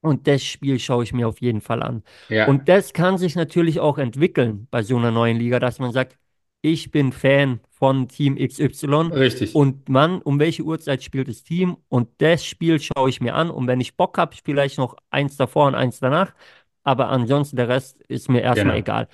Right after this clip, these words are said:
Speaker 1: Und
Speaker 2: Mhm.
Speaker 1: das ist natürlich noch nicht da, aber kann sich alles entwickeln. Ähm, ja, was ich ansonsten noch cool fand, man sieht, was für ein Hype das ist. Äh, Chris Kramer ist ja,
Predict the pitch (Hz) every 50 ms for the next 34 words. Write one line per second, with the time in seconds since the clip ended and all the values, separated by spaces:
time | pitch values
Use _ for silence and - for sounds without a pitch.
0 | - - - - _ _ - 143 139 139 - - - 101 - 156 175 160 - -
1 | - _ _ _ 175 180 175 - 180 160 139 - 160 143 131 117 131 123 117 107
2 | 110 107 95 - - - 127 139 156 156 151 143 - 117 113 110 - - - 143
3 | 170 170 143 135 - - - 120 120 113 - - 113 101 117 135 135 - 175 175
4 | 180 175 - - - - _ _ _ _ _ - 123 127 123 123 120 117 117 117
5 | 117 113 113 113 110 - _ _ _ 117 113 113 113 117 135 131 139 135 175 151
6 | 139 127 170 190 185 - 175 160 - - - - 196 196 - - 185 170 170 165
7 | - - 131 123 123 120 120 160 156 - 135 123 - - 135 123 110 104 131 156
8 | 170 165 - 156 139 - - 180 180 - - - - _ _ _ _ _ _ _
9 | - 131 127 123 127 123 - - - 143 143 143 - - - 123 131 123 160 165
10 | 156 135 123 120 - - 120 113 113 113